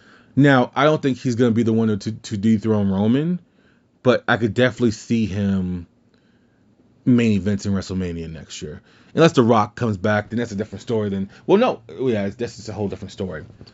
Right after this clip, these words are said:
But to me, the analysis, the final, my final thoughts and analysis of Cody Rhodes is there was nothing left for him to do. He literally wrestled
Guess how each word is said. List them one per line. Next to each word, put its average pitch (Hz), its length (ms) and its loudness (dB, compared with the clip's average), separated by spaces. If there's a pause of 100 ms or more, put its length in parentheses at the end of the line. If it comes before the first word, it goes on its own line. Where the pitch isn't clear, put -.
(440)
But 123 380 2
to - 100 -6
me, 123 240 4
the 120 100 4
analysis, 113 440 0
the 107 100 -6
final, 120 360 -2
my 117 220 0
final 117 400 -2
thoughts 110 380 0
and 104 120 -4
analysis 101 420 -2
of 101 80 -10
Cody 101 200 -2
Rhodes 98 360 0
is 90 300 -6 (580)
there 110 100 0
was 92 180 -2
nothing 104 460 0
left 101 220 -2
for 101 80 -2
him 101 80 4
to 95 60 2
do. 95 180 -2
He 85 180 -6
literally 104 340 2
wrestled 98 340 -2